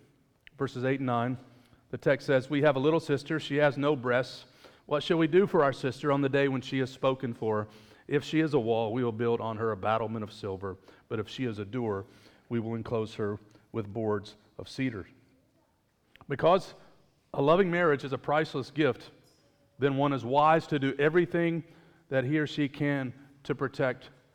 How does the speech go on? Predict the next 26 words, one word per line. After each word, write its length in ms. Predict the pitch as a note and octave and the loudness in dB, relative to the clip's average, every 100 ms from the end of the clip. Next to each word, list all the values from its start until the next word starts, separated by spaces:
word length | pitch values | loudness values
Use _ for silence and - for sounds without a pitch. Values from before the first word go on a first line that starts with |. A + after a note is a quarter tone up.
| _ | _
their 100 | B2 | -12
purity. 440 | A#2+ D#3 D3 A2+ F2 - _ _ _ _ _ _ _ _ _ _ _ _ - | -2 2 2 0 -6 -12 _ _ _ _ _ _ _ _ _ _ _ _ -6
The 80 | |
book 160 | B2+ C#3 | -2 -2
of 100 | B2+ | -2
Proverbs 540 | E3 F3+ E3 D#3 D#3 | 4 6 6 6 4
speaks 300 | - D#3+ C#3 | 0 -4 -4
a 40 | C#3 | -2
lot 200 | C#3+ D#3+ | 0 2
about 220 | C3+ C3 | 0 0
the 80 | C3 | 0
wisdom 400 | D3 F#3+ E3+ D#3+ | 4 4 4 -2
of 120 | B2 | -2
purity. 380 | - G#2+ F#2+ E2+ - _ _ _ _ _ _ - | -2 -2 -4 -8 -20 _ _ _ _ _ _ -12
For 100 | A#2+ | -8
example, 440 | A2 B2+ B2+ A2 - - - | -2 -2 -2 -6 -8 -14 -4
Pro-, 180 | C3 | -2
Proverbs 500 | C3+ - C3+ B2+ A#2 | -2 0 0 0 -2
six 200 | - C#3+ | -4 -4
thirty-two, 440 | - B2+ A#2+ - C#3 | -2 -2 -2 -2 0
"He 180 | C#3+ D3 | 2 2
who 100 | C3+ | -2
commits 320 | - C3+ B2+ | -4 -6 -4
adultery 460 | A#2+ B2 B2+ C3 A2 | -2 -2 -2 -6 -2
lacks 340 | B2 G#2+ - | 0 -2 -8
sense. 420 | - C3 - - | -4 -4 -6 -20